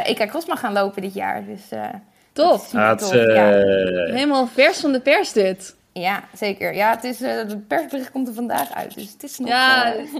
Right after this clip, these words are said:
Speaker 2: dit moet nog geëdit worden, maar
Speaker 1: Ja,
Speaker 2: dan
Speaker 1: daarom.
Speaker 2: wisten wij, hadden wij wel stiekem de primeur. Dat is wel
Speaker 1: Ja,
Speaker 2: superleuk.
Speaker 1: dat heb je zeker. Dat heb je
Speaker 2: Ja.
Speaker 1: zeker. Ja, het was echt... Hij belde echt om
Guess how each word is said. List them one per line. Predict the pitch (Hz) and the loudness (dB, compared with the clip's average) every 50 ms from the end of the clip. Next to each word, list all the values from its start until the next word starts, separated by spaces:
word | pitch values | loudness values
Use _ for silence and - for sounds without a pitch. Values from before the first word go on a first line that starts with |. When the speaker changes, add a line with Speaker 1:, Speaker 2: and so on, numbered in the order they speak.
| 262 247 254 | -8 -6 -2
Speaker 2:
dit | 262 285 | 0 0
moet | 302 302 285 | 2 4 4
nog | 277 285 - | 2 2 2
geëdit | 277 240 233 254 262 240 | 0 -2 0 0 0 0
worden, | 233 214 202 196 208 208 | 2 2 2 2 2 0
maar | 208 208 | 0 0
Speaker 1:
Ja, | 214 | 2
Speaker 2:
dan | 214 220 220 | 2 0 0
Speaker 1:
daarom. | - 185 180 214 | 0 0 2 4
Speaker 2:
wisten | 254 269 269 - 262 | 2 2 2 0 2
wij, | 262 262 262 254 | 2 4 4 4
hadden | 240 247 247 240 | 2 2 2 2
wij | 240 254 262 254 | 2 2 2 2
wel | 247 277 277 294 | 2 2 0 0
stiekem | - - 311 269 - 254 | -2 -4 -6 -4 -2 -4
de | 240 233 | -4 -4
primeur. | 226 - 254 226 220 226 220 196 185 | -6 -6 -6 -4 -4 -2 -2 0 0
Dat | 196 220 233 | 0 -2 -2
is | - | -2
wel | 247 220 | -4 0
Speaker 1:
Ja, | - - | 2 2
Speaker 2:
superleuk. | 233 220 - - - 202 | 2 2 2 2 4 4
Speaker 1:
dat | 277 | 2
heb | 269 - | 2 0
je | - 370 349 | 0 -4 -2
zeker. | - 415 415 403 359 - - 190 - | -2 0 0 0 0 0 -2 -8 -8
Dat | - 247 | -8 -10
heb | 302 - | -10 -4
je | - 254 | 0 2
Speaker 2:
Ja. | 233 190 190 | 2 2 2
Speaker 1:
zeker. | - 320 277 - 190 - - | -2 -4 -6 -4 -6 -4 0
Ja, | - - | 4 4
het | 214 220 208 | 4 4 2
was | 233 262 277 | -2 -2 -2
echt... | - - 269 - - | -2 -2 -4 0 0
Hij | 302 254 233 | -2 -2 2
belde | 220 247 262 277 254 | 2 2 2 2 0
echt | - - 247 240 - | -2 -4 -4 -4 -4
om | 262 254 247 233 226 226 - | -4 -4 -2 -2 -4 -6 -10